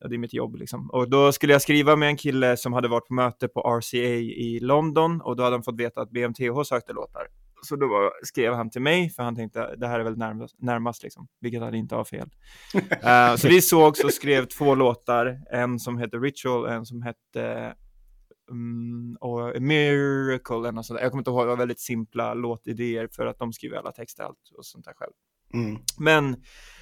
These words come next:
Speaker 1: då tänkte jag så här, "Fan, okej, men han får gå via R C A", alltså den där A and R:n som de hade, som hade efterfrågat först. Men det tog typ fyra, fem veckor. Jag f-, vi fick inget svar via honom. Så då sa jag till honom så här, "Fan, nu, nu bränner jag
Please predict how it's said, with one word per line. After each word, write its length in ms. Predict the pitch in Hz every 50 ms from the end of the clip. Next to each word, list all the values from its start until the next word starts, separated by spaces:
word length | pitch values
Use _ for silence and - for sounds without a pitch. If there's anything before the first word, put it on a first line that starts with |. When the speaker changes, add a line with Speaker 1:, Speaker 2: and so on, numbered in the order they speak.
| - -
Speaker 1:
då 100 | - 147
tänkte 320 | 143 165 170 147 139 - 170
jag 100 | 160 143
så 100 | - 131
här, 160 | 113 107 117
"Fan, 440 | - - 147 131 135 127 123 123 123
okej, 240 | 131 127 - 139 120
men 140 | 135 139
han 180 | 139 170 170 165
får 140 | 135 - 151
gå 220 | 127 139 143 135
via 420 | 120 127 131 127 139 139 113 117 117
R 40 |
C 400 | 113 - - 117 120 127 120 117
A", 40 | 127
alltså 180 | 131 - - 117
den 180 | 107 127 120
där 80 | 117 117
A 200 | 123 123 120 120
and 100 | 120 123
R:n 280 | 123 120 113 117 117 113
som 140 | - 120
de 140 | 110 117 117
hade, 220 | 120 120 113 117 117
som 100 | - 120
hade 140 | 117 123
efterfrågat 480 | 120 - - 123 127 143 123 120 - -
först. 320 | - 135 - - - - - - - - _
Men 140 | - 131 131
det 80 | 139 143
tog 320 | - - 175 165 139 -
typ 160 | - 123 - - _ - - -
fyra, 380 | 139 123 117 120 117 120 120
fem 220 | - - 120 117 120
veckor. 360 | 123 117 - _ - 139 123
Jag 60 | -
f-, 360 | - - - - 120 120 117 120
vi 100 | 131 135
fick 180 | - 139 127 -
inget 180 | 117 117 120
svar 220 | - - 135 120 117
via 140 | 123 127 120
honom. 240 | 117 120 113 104 - _ _ _ _ _ _ _ -
Så 120 | - -
då 160 | 135 131 139 135
sa 240 | - 170 156 139
jag 120 | 127 113 -
till 80 | -
honom 160 | 120 113 110 107
så 100 | - 98
här, 100 | 87 - -
"Fan, 280 | - 139 135 135 135 - -
nu, 640 | - 147 156 156 156 151 147 147 147 139 135 127 139
nu 140 | 147 185 170
bränner 480 | 156 143 165 160 156 147 147 143 139 131
jag 300 | 123 123 123 120 127